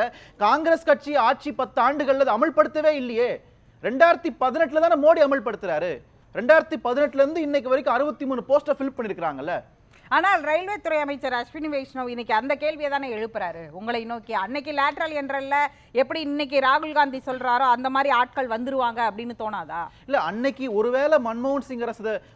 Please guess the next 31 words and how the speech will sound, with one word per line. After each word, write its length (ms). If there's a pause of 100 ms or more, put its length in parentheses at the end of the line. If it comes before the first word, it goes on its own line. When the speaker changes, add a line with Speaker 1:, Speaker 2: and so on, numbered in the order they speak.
(180)
Speaker 1:
கொண்டு 220
வர 200
முயற்சித்திருந்தால் 800
நிச்சயமாக 520
தலைவர் 260
ராகுல் 180
காந்தி 140
எதிர்ப்பு 240
தெரிவித்திருப்பார். 500 (560)
அன்றைக்கு, 280
அன்றைக்கு 300 (180)
ஒரு 160
சட்டத்தை 300
கிழிச்சு 240 (180)
எரிஞ்சார்ல 440
ரெண்டாயிரத்தி 380 (540)
பதினெட்டுல, 460
அந்த 140
மாதிரி 160
தான் 100
நடந்து, 200
ரெண்டாயிரத்தி 300
பதினாலுல 320
அந்த 100
மாதிரி 100
நடந்திருக்கும். 340 (480)
நிச்சயமாக 480
நாங்க 160
அதை 60 (260)
வ-, 160
வரவேற்றிருக்க 480